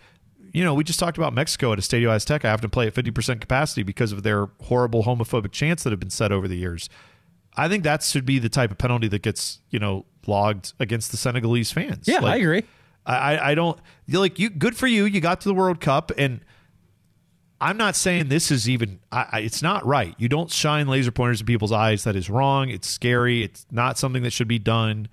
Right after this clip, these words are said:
Speaker 1: All those things. I'm also going to say there are people who, if you said, "You're banned for life from going to soccer games," they'd be like, "Worth it."
Speaker 2: Yeah.
Speaker 1: You know?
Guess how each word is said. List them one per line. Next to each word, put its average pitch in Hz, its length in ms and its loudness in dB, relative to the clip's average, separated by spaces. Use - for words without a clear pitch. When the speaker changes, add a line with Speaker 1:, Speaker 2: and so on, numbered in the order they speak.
Speaker 1:
All 147 180 2
those 123 220 0
things. - 360 -8
I'm 117 200 2
also 165 220 2
going 139 180 0
to 110 60 -2
say 113 460 0
there 170 240 2
are 156 120 4
people 147 340 2
who, 131 220 4
if 131 180 -2
you 151 140 2
said, 131 320 0
"You're 143 140 0
banned 180 260 0
for 156 120 -2
life 139 180 2
from 135 80 -6
going 131 160 0
to 107 60 -4
soccer 135 300 2
games," 170 280 0
they'd 143 80 2
be 120 80 2
like, 101 200 2
"Worth 101 280 0
it." - 100 -10
Speaker 2:
Yeah. 180 200 2
Speaker 1:
You 113 120 0
know? - 80 -4